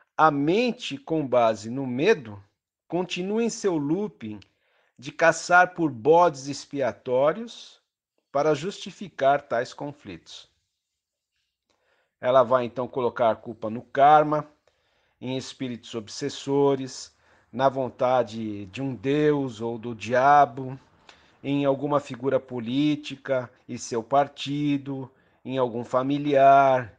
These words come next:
no companheiro ou na companheira, no local de trabalho ou no ambiente em que reside, ou então em qualquer tipo de rótulo psiquiátrico, num rótulo de dependência.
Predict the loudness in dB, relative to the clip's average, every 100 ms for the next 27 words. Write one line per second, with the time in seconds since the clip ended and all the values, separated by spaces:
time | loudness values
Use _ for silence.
0 | _ _ -12 -10 -6 -6 -4 -4 -2 -2
1 | 0 -2 -4 -6 -8 -10 -6 -4 -2 -2
2 | 0 0 0 -2 -6 _ _ -10 -6 -4
3 | 0 0 2 0 0 -2 0 4 8 8
4 | 8 8 4 0 -4 -4 -4 -6 -8 -8
5 | -10 -10 -6 -6 -6 -8 -6 -4 -4 -10
6 | -16 _ _ _ -4 -4 -2 -2 -2 0
7 | -2 -2 0 4 4 0 -8 -8 -10 -14
8 | -16 -18 _ _ -10 -4 4 6 6 0
9 | -8 -10 -14 -16 -12 -4 0 0 -2 -6
10 | -16 -18 _ _ _ _ _ _ -6 -4
11 | 0 4 4 4 -2 -8 -10 -12 -8 -6
12 | -4 -6 -6 -10 -12 -18 -20